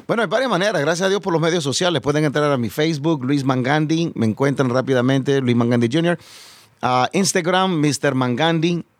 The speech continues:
¿verdad? Ah, todavía estoy tratando de Snapchat. O pueden escribirme, mangandiluis arroba gmail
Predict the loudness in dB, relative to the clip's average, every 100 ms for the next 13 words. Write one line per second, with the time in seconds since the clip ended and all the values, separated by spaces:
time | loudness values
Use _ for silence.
0 | _ -2 0 0 -4 -20 -20 -20 _ 0
1 | 2 2 2 2 0 0 -2 -2 0 0
2 | 0 -2 0 0 0 0 -2 0 0 -2
3 | 0 0 0 0 0 2 0 0 0 2
4 | 0 2 0 2 0 -2 -6 _ -20 -20
5 | _ -2 0 2 2 2 0 -6 -12 -2
6 | 0 2 2 2